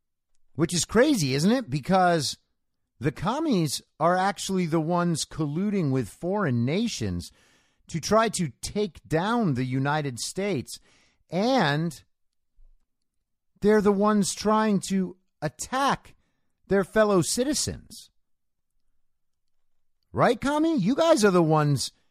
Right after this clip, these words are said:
making lists of the bad people. You guys are the ones that want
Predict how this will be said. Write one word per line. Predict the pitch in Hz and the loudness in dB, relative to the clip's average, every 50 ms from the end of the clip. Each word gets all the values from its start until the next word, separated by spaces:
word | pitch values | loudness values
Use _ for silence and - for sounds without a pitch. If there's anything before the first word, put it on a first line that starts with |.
| _ _ - | _ _ -2
making | 143 165 170 - - 160 143 127 117 117 | 0 0 0 0 0 -2 -2 -2 0 0
lists | 131 180 233 254 202 - - - - | 4 4 6 4 4 2 -2 -6 -4
of | 131 117 92 | -6 -4 -4
the | 98 104 | -6 -6
bad | 85 101 98 113 147 202 196 147 | -6 -4 -2 0 0 0 0 -2
people. | - 95 92 90 - - 139 175 202 - - _ _ _ _ _ _ _ _ _ _ _ _ _ _ _ _ _ _ _ _ _ _ _ _ _ _ | -6 -8 -8 -8 -8 -6 -6 -6 -6 -6 -10 _ _ _ _ _ _ _ _ _ _ _ _ _ _ _ _ _ _ _ _ _ _ _ _ _ _
You | 110 151 185 | -2 0 4
guys | 247 277 277 202 202 | 4 4 4 4 2
are | |
the | 185 175 | 2 2
ones | 156 147 156 151 151 131 107 | 2 2 2 2 2 0 -2
that | 135 127 - 98 | -2 -4 -4 -4
want | 104 131 139 135 113 117 | -2 -2 0 -2 -2 -4